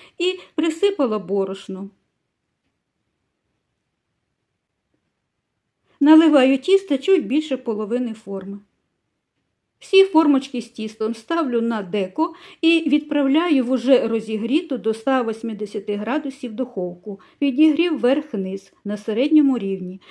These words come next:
Випікалися сирники двадцять п'ять хвилин, але духовки всі різні, слідкуйте за коліровкою,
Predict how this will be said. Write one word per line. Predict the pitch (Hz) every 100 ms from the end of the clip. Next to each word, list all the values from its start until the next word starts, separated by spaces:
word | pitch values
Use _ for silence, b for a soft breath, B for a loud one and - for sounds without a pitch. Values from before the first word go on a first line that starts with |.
| B
Випікалися | 254 302 330 330 403 359 - 269
сирники | 294 330 320 311 285
двадцять | 233 277 302 269
п'ять | 247 247
хвилин, | - 233 196 196 - B
але | - 311 311
духовки | 311 311 285 262 -
всі | 214 - 214
різні, | 302 320 294
слідкуйте | - 214 214 330 370 240
за | 185 277
коліровкою, | 269 214 196 196 190 - 190 196